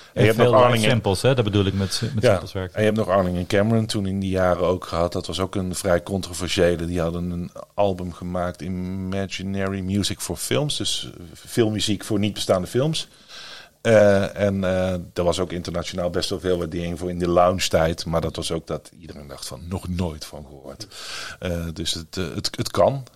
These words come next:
Speaker 2: Eh, toen Limited en Marco Borsato hebben hem ook gehad. Dus al, het kan echt
Speaker 1: En terecht.
Speaker 2: alle, het kan echt alle kanten op gaan. Het kan dadelijk ook gewoon dat Suzanne en Freek daar op het podium staan.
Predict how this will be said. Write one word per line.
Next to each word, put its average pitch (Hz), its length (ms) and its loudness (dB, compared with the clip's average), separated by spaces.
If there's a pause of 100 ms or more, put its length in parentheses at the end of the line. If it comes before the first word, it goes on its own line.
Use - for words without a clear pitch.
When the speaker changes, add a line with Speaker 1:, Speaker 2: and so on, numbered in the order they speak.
Speaker 2:
Eh, 107 80 -6
toen 107 260 0
Limited 107 380 2
en 101 60 2
Marco 101 180 4
Borsato 107 440 6
hebben 92 200 0
hem 98 80 4
ook 107 160 2
gehad. 87 260 0
Dus 85 140 -4
al, 98 140 6
het 92 100 -4
kan 107 200 4
echt 107 80 6
Speaker 1:
En 117 60 2
terecht. 104 200 6
Speaker 2:
alle, 104 100 2
het - 80 -4
kan 104 220 4
echt 101 160 2
alle 101 200 6
kanten 113 320 4
op 95 60 -12
gaan. 92 200 2
Het 92 100 -8
kan 107 140 2
dadelijk 95 240 2
ook 107 140 0
gewoon 87 200 -2
dat 82 120 -4
Suzanne 90 340 -4
en 80 60 -10
Freek 104 220 -2
daar 92 160 -2
op 82 60 -6
het 80 100 -12
podium 80 420 -6
staan. - 300 -14